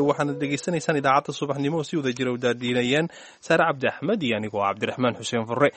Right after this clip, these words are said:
Rabshado ka dhacay maalmihii lasoo dhaafay masaajidka Al-Aqsa iyo deegaanada magaalada barakaysan ee Qudus ayaa lagu soo warramayaa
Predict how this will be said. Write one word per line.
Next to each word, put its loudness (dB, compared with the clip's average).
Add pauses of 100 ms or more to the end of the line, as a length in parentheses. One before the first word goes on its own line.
(360)
Rabshado 2
ka 0
dhacay 0
maalmihii 0
lasoo -4
dhaafay -2
masaajidka -2
Al-Aqsa 0 (320)
iyo 0
deegaanada 0
magaalada -2
barakaysan -2
ee 0
Qudus -4
ayaa -2
lagu -6
soo -2
warramayaa 2